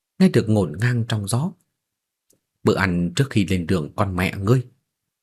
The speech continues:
Lúc đầu nói còn khá đúng, nhưng sao càng về sau càng kỳ quái như vậy?" Nhưng ý nghĩa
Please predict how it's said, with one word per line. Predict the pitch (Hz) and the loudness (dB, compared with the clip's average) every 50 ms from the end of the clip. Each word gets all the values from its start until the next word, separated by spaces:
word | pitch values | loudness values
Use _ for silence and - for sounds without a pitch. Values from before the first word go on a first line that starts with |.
| _ _ _ _ - | _ _ _ _ 0
Lúc | - 120 117 | 2 2 2
đầu | 101 101 82 80 | 2 0 0 0
nói | 78 85 101 143 175 180 | 0 0 2 2 2 2
còn | - 82 67 | 0 -2 -4
khá | - 113 139 | -2 -4 -2
đúng, | 143 139 151 190 226 - _ _ _ _ _ _ _ _ _ - | 0 2 2 2 0 -2 _ _ _ _ _ _ _ _ _ 2
nhưng | 208 190 | 2 2
sao | 175 - 190 | 4 2 0
càng | 185 - 135 127 | 0 0 -4 -2
về | 117 143 131 131 | -2 -2 -2 -2
sau | 131 - 160 160 160 160 156 - | -2 0 0 2 2 0 0 0
càng | 151 135 123 123 | -2 -2 2 2
kỳ | 127 123 | 2 0
quái | - - 135 151 202 | 0 -4 -2 0 2
như | 196 147 | 2 2
vậy?" | 113 101 - - - _ _ _ _ _ _ _ _ _ _ _ _ _ _ _ _ _ _ - | 2 0 -2 -6 -8 _ _ _ _ _ _ _ _ _ _ _ _ _ _ _ _ _ _ -2
Nhưng | 98 95 85 82 76 - - | 0 0 0 -2 -4 -4 0
ý | 113 123 131 | 0 2 2
nghĩa | 127 123 117 156 | 2 2 2 0